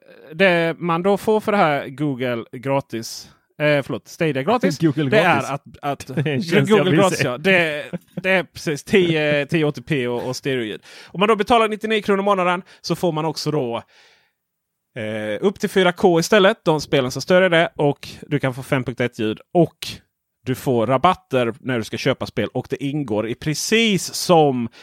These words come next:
Speaker 1: PlayStation Plus ing-, och Xbox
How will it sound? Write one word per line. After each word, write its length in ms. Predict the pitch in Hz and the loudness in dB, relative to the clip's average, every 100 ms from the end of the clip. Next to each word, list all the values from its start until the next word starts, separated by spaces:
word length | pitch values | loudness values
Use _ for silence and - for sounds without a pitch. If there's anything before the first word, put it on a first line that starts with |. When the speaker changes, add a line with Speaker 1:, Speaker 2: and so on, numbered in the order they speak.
| - | -20
Speaker 1:
PlayStation 920 | - 165 143 - 127 113 - 120 110 107 _ _ _ | 0 2 2 0 -2 -2 -2 -2 -2 -6 _ _ _
Plus 420 | - 139 98 - - | 2 2 2 -6 0
ing-, 280 | 151 147 113 | 2 2 0
och 240 | 143 - 104 135 | 0 0 -2 -2
Xbox 500 | - 117 104 - | -2 -4 -2 -4